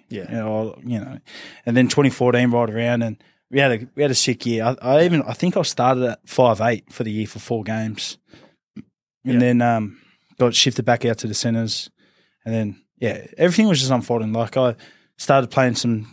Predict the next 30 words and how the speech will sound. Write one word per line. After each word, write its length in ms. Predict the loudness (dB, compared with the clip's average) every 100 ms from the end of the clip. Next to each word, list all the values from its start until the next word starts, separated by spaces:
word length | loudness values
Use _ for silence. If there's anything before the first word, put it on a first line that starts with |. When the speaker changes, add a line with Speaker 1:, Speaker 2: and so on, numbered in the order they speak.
| 0
Speaker 2:
good 200 | 0 2
football. 580 | -4 -2 0 2 0 -4 _ _ _ _ _
I 100 | -8
felt 220 | 0 2
like 180 | 2 2
that 120 | 2
was 280 | 2 -2 -6 -10 -8
my 300 | 0 4 4
year 400 | 2 2 2 2
where 200 | 2 4
I 80 | 4
belonged 460 | 0 -2 0 -2 -6 _
as 140 | -4 -4
a 20 |
first 300 | 0 0 2
grader, 320 | 0 0 -4 -10 -20 _ _ _ _
um, 520 | 0 2 2 -2 -8 _ _ _
and 140 | -4 -4
felt 380 | 0 2 2 0
like 220 | -4 0
really 380 | 0 0 -2 -10 _ _ _ 2
I 100 | 2
could 180 | 2
take 220 | -2 -2 -2 _ _ _
this 380 | -4 -2 -2 -4 -12 _ -20 _
to 100 | -4
the 100 | -2
next 240 | 0 -2 0
level. 300 | 0 2 0
And, 220 | 0 -4